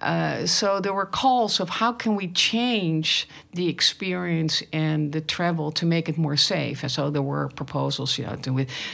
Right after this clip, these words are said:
mirrors and peepholes and bells and, uh, all kinds of, uh, uh, things. And e-, eventually it became the train that we know today. That is to say that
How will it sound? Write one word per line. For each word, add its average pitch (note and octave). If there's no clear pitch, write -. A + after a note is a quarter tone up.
mirrors D#3
and C3+
peepholes D#3+
and D3
bells D#3
and, D3
uh, D3+
all F3
kinds G3+
of, D3
uh, -
uh, C#3
things. D3+
And D3+
e-, D3
eventually D#3
it F#3+
became E3+
the D#3+
train D#3
that D3
we D3+
know C#3
today. C#3+
That D#3+
is D#3+
to D3
say C3
that C3